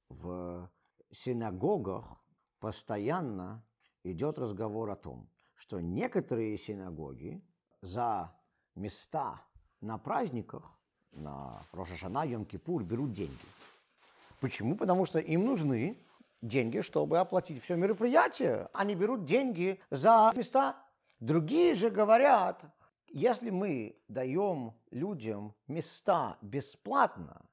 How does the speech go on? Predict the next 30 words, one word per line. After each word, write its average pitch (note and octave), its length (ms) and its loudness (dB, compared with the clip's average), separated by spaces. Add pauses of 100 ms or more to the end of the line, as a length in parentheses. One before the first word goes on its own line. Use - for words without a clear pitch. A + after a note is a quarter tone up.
(320)
а D3+ 180 2
потом D#3+ 720 0 (220)
просим F#3 360 0
у F3 60 2
них F#3+ 240 -4
пожертвований, E3 1000 2 (400)
мы C#4+ 260 8
можем C4 640 10 (160)
заработать C#4 680 8
еще D4+ 260 2
больше D#4 400 6
денег G3+ 360 4
таким G3 280 -2
образом». F3 360 0
Люди A3+ 520 4 (180)
по C4+ 180 8
своей A#3 440 6
воле, A#3 380 8
как A#3+ 300 2
пожертвование, G#3+ 960 6 (180)
дадут B3 320 4
больше, C4 360 6
чем B3+ 220 4
они C4 180 4
давали C4+ 460 8
бы A#3+ 320 4 (440)
как B3 240 4
плата C#4+ 360 10
за C#4 540 8
места. D4 560 8